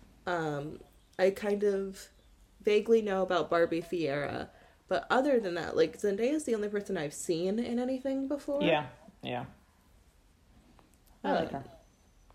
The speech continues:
Speaker 1: me too.
Speaker 2: I'm trying to, n-, not to sound sad, and m-, let me get this out the way now rather than later. Uh, why don't I look like that? I know why I don't look like that, but why don't I look like that?
Speaker 1: Um, because you're not Zendaya.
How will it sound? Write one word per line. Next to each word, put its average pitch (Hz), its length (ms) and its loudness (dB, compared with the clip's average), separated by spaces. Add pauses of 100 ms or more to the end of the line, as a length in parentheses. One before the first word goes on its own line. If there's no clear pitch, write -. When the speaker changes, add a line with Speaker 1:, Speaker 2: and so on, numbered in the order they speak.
(140)
Speaker 1:
me 330 220 2
too. 262 400 -2 (360)
Speaker 2:
I'm 208 120 -2
trying 240 160 0
to, 165 320 -2 (560)
n-, - 100 -6
not 226 180 2
to 190 220 2
sound 160 360 -6
sad, 135 360 -2
and 139 280 -8
m-, 139 80 -6
let 175 100 0
me 175 80 2
get 160 120 -2
this 139 120 -6
out 143 120 -4
the 131 80 -4
way 123 140 -2
now 120 220 -4
rather 123 200 -2
than 127 160 -4
later. 127 280 -4
Uh, 160 180 4
why 208 160 4
don't 269 200 4
I 196 140 8
look 156 200 0
like 120 220 2
that? 113 240 -6 (160)
I 165 80 2
know 240 140 8
why 165 220 10
I 175 40 8
don't 175 140 4
look 190 120 2
like 214 160 0
that, 220 280 -6
but 165 80 0
why 165 120 8
don't 160 140 0
I 131 60 4
look - 120 0
like - 140 -4
that? - 200 -8 (1000)
Speaker 1:
Um, 226 140 -4
because 240 340 -2
you're 269 100 0
not 349 280 -4
Zendaya. 208 580 -6